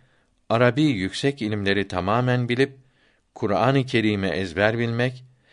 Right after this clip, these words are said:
her ayet-i kerimenin manayı muradisini,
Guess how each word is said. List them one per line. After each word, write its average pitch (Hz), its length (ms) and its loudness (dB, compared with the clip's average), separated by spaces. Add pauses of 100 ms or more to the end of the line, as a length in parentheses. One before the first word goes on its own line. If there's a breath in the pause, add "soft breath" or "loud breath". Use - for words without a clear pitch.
(180 soft breath)
her 135 460 2
ayet-i 127 400 0
kerimenin 110 760 -2 (400 soft breath)
manayı 110 680 2
muradisini, 92 1040 -2